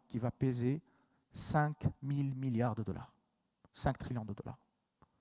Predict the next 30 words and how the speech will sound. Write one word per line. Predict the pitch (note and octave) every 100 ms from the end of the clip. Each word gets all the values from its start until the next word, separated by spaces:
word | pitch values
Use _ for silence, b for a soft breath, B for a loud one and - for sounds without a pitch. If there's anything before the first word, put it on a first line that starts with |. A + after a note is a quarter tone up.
| _
Donc | - -
entre | C3+ -
les | A2+
huit | A#2+ A#2
cents | C3 B2
millions | A#2 G#2+ D3+ D#3+ _ -
d'investissements | G#2+ G2+ G#2 G2 G2+ A2 _ -
d'ici | G#2 A#2
deux |
mille | C3
trente | - - -
aussi. | A#2+ - - b b b b b b b _ _ B2
Les | G#2
cinq | C#3 -
mille | C3
milliards, | B2+ A2+ B2 C#3+ - - _ _ b b b b b _ _ _ _ _ -
moi | C#3+
je | -
suis | D#3+ C#3+
de | C#3
nature | C3 B2+ - -
très | C#3+
prudent | - C3+ C#3
par | C#3 B2+
rapport | C3+ B2+
à | C3
tout | C3+
ce |
que | B2+
c'est, | A#2+